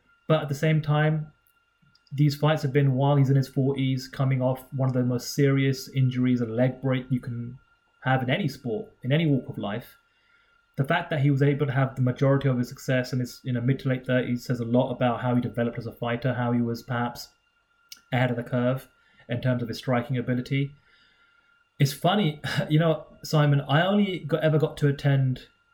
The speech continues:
three Anderson Silva fights, and they were all losses.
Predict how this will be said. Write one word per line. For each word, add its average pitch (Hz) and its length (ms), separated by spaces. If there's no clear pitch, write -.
three 139 300
Anderson 123 340
Silva 107 260
fights, - 480
and 123 360
they 131 140
were 139 240
all 127 140
losses. 117 560